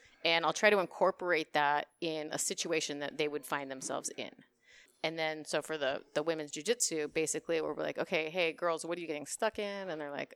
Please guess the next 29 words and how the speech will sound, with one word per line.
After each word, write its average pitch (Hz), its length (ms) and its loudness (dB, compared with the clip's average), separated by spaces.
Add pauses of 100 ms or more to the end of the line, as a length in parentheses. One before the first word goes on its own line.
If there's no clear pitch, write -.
"Uh, 156 440 -2
you 160 120 -4
know, 156 140 -2
we're 151 80 -4
getting 151 240 -2
stuck - 260 -4
in 143 80 -4
this, 139 160 -8
like, - 140 -6
half 135 240 -2
guard - 180 -4
position, 143 420 -8
like, - 200 -6 (480)
transferring 156 400 -4
to 151 100 -8
the 156 80 -4
back." - 220 2 (100)
Okay, 175 160 2
cool. - 220 0
Let's 120 180 -2
go 156 120 -2
over 165 140 -2
that. 165 160 4
Let's, - 200 -4
like, 135 140 -4
fine 160 220 0
tune 156 140 -8
the 147 80 -4
details, - 460 -8